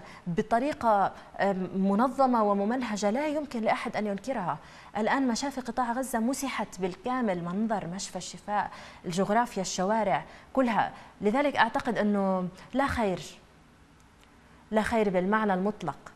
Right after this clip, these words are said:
بمعنى الخير الذي تعلمناه في أفلام الكرتون حين كنا صغار، الخير البريء، لا براءة ولا خير في أحد،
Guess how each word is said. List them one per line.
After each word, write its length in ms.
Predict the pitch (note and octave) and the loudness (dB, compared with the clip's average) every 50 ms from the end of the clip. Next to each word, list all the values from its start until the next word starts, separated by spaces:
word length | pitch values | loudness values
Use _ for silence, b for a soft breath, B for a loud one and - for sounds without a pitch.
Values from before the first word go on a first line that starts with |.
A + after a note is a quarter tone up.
| - - | -12 -6
بمعنى 800 | F3+ F3 G3 G3 G#3+ A#3+ A#3+ A3+ A3+ A3 A3 A3+ A#3 A#3+ A#3 A#3 A#3 B B B B B - - - - - | 0 2 2 4 4 4 2 2 0 0 2 2 2 0 0 -4 -8 B B B B B -20 -20 -4 -2 0
الخير 460 | G3 F#3 F3 - A#3 A#3+ A#3 A3+ G#3+ | 0 0 0 0 2 2 4 4 4
الذي 260 | G3+ G#3 G#3 F#3+ G3+ | 4 2 0 0 0
تعلمناه 580 | G3 G#3 F#3+ G3 G3 G3+ G3 G#3 G#3 G#3 G#3+ G3+ | -2 0 0 2 2 2 0 0 -2 -2 -4 -4
في 160 | - G#3 - | -4 -6 -6
أفلام 260 | - - G#3 G3 F#3+ | -6 -4 -4 -2 -2
الكرتون 420 | F#3+ F#3+ G3 F#3 F#3 - F#3+ F3+ F3+ | -4 -4 -6 -10 -8 -8 -10 -10 -8
حين 220 | F#3 F3+ E3+ E3+ | -8 -8 -8 -8
كنا 260 | - - F3 E3+ D#3+ | -8 -8 -10 -10 -10
صغار، 360 | D#3 - D#3 - E3 D3 C#3 D3 B B B B B | -10 -12 -10 -8 -8 -8 -8 -10 B B B B B
الخير 380 | F#3+ E3 - - G#3+ G#3+ G#3 F3+ | -6 -6 -2 0 2 2 4 2
البريء، 440 | F3 F3 D#3+ E3+ E3+ F3 D#3+ D3+ - - B B B B B - | 0 0 -2 -2 -2 -2 -6 -6 -8 -12 B B B B B -2
لا 340 | G3 G3+ A3+ A#3+ A#3+ A#3+ A3+ | 2 2 4 4 4 2 2
براءة 440 | G3 G3 F#3 F#3+ F3+ D3 A#2+ E3+ E3+ | 2 2 2 2 2 0 0 0 -2
ولا 160 | F3+ G3+ G3+ | -2 -2 -2
خير 240 | - - G#3 F#3+ F3+ | -2 -4 -4 -6 -6
في 240 | - - G3 - | -8 -10 -12 -10
أحد، 260 | - - - - D3+ | -8 -8 -6 -4 -6